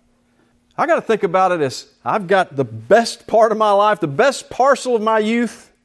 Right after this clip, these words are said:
whatever remaining parcel of youth I have, I have it right now. And that's what I need to be investing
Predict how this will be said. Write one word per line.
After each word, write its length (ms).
whatever 320
remaining 760
parcel 500
of 100
youth 300
I 260
have, 480
I 140
have 220
it 100
right 320
now. 420
And 160
that's 260
what 140
I 100
need 220
to 80
be 100
investing 640